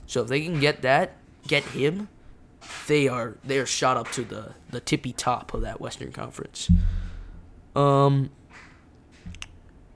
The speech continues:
Toronto Raptors, they need to blow it up. They have been mid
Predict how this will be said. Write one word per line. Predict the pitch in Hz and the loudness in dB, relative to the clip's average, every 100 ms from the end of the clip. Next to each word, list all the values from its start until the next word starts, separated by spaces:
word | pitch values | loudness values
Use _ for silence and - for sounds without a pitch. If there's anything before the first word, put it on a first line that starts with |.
| - - - - - - _ _ - | -20 -20 -20 -20 -20 -20 _ _ -2
Toronto | - 135 165 190 185 | 2 8 10 10 6
Raptors, | 151 151 143 - - - - - - - - | 6 6 6 0 -10 -10 -14 -18 -20 -20 -10
they | - 180 | 0 2
need | 185 | 4
to | 143 | 4
blow | 135 135 131 | 4 6 6
it | 127 | 4
up. | 120 135 - | 0 -4 0
They | 147 | 2
have | 139 | 2
been | 120 120 | 0 -2
mid | 131 143 143 135 | 2 2 2 0